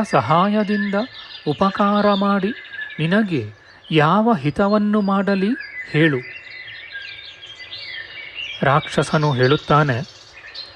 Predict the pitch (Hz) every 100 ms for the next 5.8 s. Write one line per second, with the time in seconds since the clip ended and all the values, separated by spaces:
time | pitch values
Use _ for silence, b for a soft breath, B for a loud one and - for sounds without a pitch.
0 | - - - - - - - - - 156
1 | - 202 190 123 147 - - - - -
2 | - - - 147 156 202 208 208 247 -
3 | - - - 143 180 190 - 214 208 208
4 | 165 170 190 185 190 190 185 220 - -
5 | - - - 151 165 196 190 196